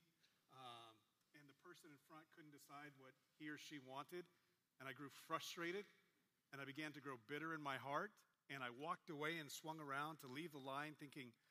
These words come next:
"No one should wait this long for a coffee," and I ran into Larry Kropp. I don't know if you all know Larry. Larry's a, a dear brother and dear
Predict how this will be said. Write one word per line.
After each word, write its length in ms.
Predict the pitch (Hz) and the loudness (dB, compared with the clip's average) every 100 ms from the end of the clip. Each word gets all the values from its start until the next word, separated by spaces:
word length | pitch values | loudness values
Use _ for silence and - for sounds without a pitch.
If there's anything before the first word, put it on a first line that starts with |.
| _ _ | _ _
"No 160 | 135 147 | -2 0
one 100 | 160 | 2
should 220 | - 139 | 0 0
wait 160 | 147 143 | -2 -2
this 160 | 139 | -2
long 240 | 151 139 127 | -2 -2 -4
for 80 | |
a 80 | 123 | -2
coffee," 400 | - 147 - 196 - _ - - _ _ | 0 0 0 -4 -4 _ -20 -20 _ _
and 140 | 139 | 2
I 20 | 139 | 6
ran 220 | 165 175 | 6 6
into 160 | 160 | 4
Larry 320 | 143 143 143 139 | 4 8 8 6
Kropp. 400 | - 113 101 - - - | 2 2 0 -4 -16 -2
I 80 | 139 | 2
don't 160 | 151 | 2
know 80 | 151 | 2
if 100 | 143 | 0
you 140 | 139 135 | 2 4
all 80 | |
know 160 | 135 131 | 4 2
Larry. 340 | 120 127 151 160 - - _ _ | 4 6 6 4 -8 -20 _ _
Larry's 400 | 123 139 147 127 | 2 6 6 4
a, 100 | 117 - | 0 -2
a 80 | 113 | -4
dear 160 | 127 143 | -2 0
brother 340 | 135 131 143 | 4 4 4
and 140 | 143 120 | 0 2
dear 160 | 139 | 0